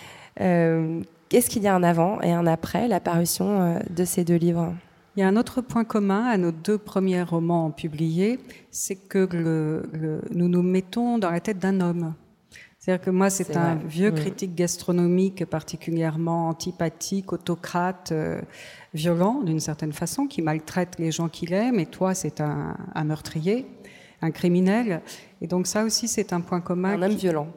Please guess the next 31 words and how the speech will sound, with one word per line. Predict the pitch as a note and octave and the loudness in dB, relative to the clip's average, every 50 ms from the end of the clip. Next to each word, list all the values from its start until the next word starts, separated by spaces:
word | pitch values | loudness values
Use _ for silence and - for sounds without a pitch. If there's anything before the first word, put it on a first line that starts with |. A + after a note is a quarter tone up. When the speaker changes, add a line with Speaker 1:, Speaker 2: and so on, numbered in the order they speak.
| - - | -6 -2
Speaker 2:
Oui, | G#3 G#3+ G#3+ G#3 - - | 0 2 2 0 -2 -4
un | - F#3 F3+ | -2 0 2
homme | F#3 F#3+ F#3+ | 2 2 2
violent. | E3+ E3+ F#3 E3+ E3+ E3+ F3 | 2 2 2 2 2 0 0
Ça | - G#3 G#3+ | -2 -2 -2
aussi, | G#3 G3+ - A#3 | -2 -2 -4 -4
c'est, | - - G3+ F3 E3+ - | -2 -2 -2 -2 -2 -4
c'est | - - - F#3 | -6 -6 -4 -2
un | F3 | -2
point | E3+ F3+ G#3 G#3 | -2 -2 -4 -4
commun | G3+ G#3 G3+ G3+ G3+ G#3 G3+ | -2 -2 -2 0 0 0 0
entre | G3+ F#3+ F#3 - - F3 | 0 -2 -4 -4 -4 -4
nos | F3 F3 E3+ E3 D#3+ | -2 0 0 -2 -2
deux | D#3 - G3 G3+ G3 F#3+ F#3 E3+ E3+ | 0 0 0 2 2 2 2 0 -2
textes. | - - - E3+ E3+ - - - - - - - - - _ _ _ - | -2 -2 -2 -2 -2 -2 -8 -10 -10 -16 -20 -20 -20 -20 _ _ _ -10
Et | F3+ | -6
du | D#3+ E3+ | -6 -6
coup, | E3+ - G3+ | -8 -6 -6
j'ai | F#3 - | -4 -4
oublié | F3+ D#3+ F3 F3 F3 | -4 -4 -4 -4 -4
votre | E3 E3+ E3+ | -4 -8 -10
question, | - - E3 - - - - F3 E3+ | -10 -12 -10 -10 -10 -8 -6 -6 -6
Lorraine. | E3 D#3+ F3 E3+ E3 F3 D3+ - _ _ | -4 -6 -6 -6 -6 -8 -12 -14 _ _
Speaker 1:
Qu'est-ce | - G3+ F#3+ - | -12 -10 -10 -8
que | - A3 | -8 -8
ça | G#3+ - F#3 F3 | -6 -4 -4 -4
a | |
changé | F3 F3 - E3+ D#3+ E3 | -4 -4 -4 -4 -2 -2
dans | E3+ F#3 F3+ | -2 -2 -2
vos | E3+ D3+ D#3 | -2 -2 -2
vies, | D#3+ D#3 D3+ D3 D3 | -4 -4 -4 -4 -6